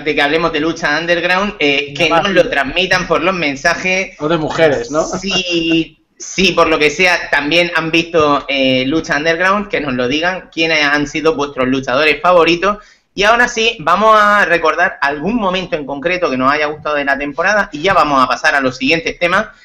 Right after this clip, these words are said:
Speaker 1: Yo en concreto, a ver, deciros que, mm, de momento, momentazo, así, me gustó el... el, ah, eh, tengo como tres días que me gustaron especialmente, incluyendo,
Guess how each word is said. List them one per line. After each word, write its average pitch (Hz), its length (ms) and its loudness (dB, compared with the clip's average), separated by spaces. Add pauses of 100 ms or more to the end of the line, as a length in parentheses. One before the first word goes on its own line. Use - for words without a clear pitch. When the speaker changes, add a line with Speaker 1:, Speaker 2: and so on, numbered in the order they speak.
(380)
Speaker 1:
Yo 214 140 2
en 226 60 2
concreto, 135 680 0
a 147 140 2
ver, 147 380 0 (300)
deciros 160 520 2
que, 220 340 -2
mm, 160 600 -6
de 170 100 4
momento, 165 640 -2
momentazo, 135 640 -4
así, 113 500 -6 (220)
me 156 200 0
gustó 165 280 4
el... 131 840 0
el, 131 260 -2
ah, - 260 -4
eh, 143 480 2 (600)
tengo 269 240 2
como 175 240 0 (640)
tres 233 260 2
días 226 300 0
que 165 120 -2
me 147 120 0
gustaron 165 400 0
especialmente, 175 720 -2
incluyendo, 180 880 2